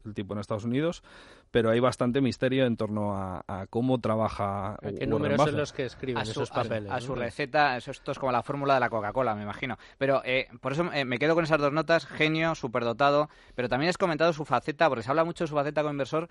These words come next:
Speaker 3: pero es, a mí me parece muy interesante su faceta como empresario, porque
Speaker 1: Ujú.
Speaker 3: realmente él, él es un, es un empresario. Y de hecho, eh, a mí me gustaría, eh, Pablo, que nos explicaras un poco,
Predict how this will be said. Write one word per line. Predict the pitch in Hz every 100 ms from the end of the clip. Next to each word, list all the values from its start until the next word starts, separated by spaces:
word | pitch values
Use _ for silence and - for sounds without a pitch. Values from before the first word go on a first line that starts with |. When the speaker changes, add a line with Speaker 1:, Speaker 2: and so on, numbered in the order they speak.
| - _
Speaker 3:
pero | - 113 110
es, | 123 123
a | 104 117
mí |
me | 151
parece | 160 160
muy | 156
interesante | 143 156 160
su | 143
faceta | 117 107 127 143
como | 147
empresario, | 113 107 98 143 147 120 196
porque | 165 170 214
Speaker 1:
Ujú. | 104
Speaker 3:
realmente | 113 127 127
él, | 131
él | 139 - 127
es | 143 127
un, | 120 123 120
es | 127
un | 143
empresario. | 139 117 165
Y | 123
de |
hecho, | 131 - 180 _ - _
eh, | - 127 123 -
a | 120
mí | 120
me | 160
gustaría, | 175 165 165 165 160 156
eh, | 139
Pablo, | 139 151
que | 156
nos | 131
explicaras | 123 117 127 139
un | 147
poco, | 147 151